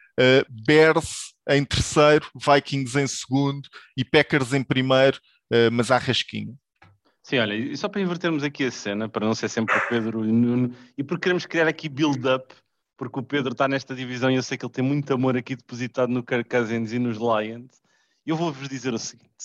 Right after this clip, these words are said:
Speaker 2: Esta é capaz de ser a minha divisão mais desnivelada entre o primeiro e os restantes.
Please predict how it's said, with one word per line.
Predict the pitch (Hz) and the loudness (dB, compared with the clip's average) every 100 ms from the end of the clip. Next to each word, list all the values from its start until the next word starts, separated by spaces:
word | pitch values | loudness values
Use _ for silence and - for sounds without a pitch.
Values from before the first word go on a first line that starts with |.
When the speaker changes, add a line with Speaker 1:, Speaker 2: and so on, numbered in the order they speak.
| - _ _ _ _ _ - | -20 _ _ _ _ _ -4
Speaker 2:
Esta | 156 196 | -2 0
é | |
capaz | 180 165 165 | -2 0 -2
de | 151 | 0
ser | 165 | 0
a | |
minha | 156 151 | 2 0
divisão | 143 135 143 | -2 -2 0
mais | 143 131 | 0 -2
desnivelada | - 123 131 113 104 113 117 | -6 -6 -6 -6 -2 -2 -2
entre | 117 120 | -6 -8
o | |
primeiro | 110 117 117 117 | -10 -4 -2 -2
e | |
os | 113 107 | -2 -6
restantes. | - - 90 87 - | -16 -18 -16 -16 -20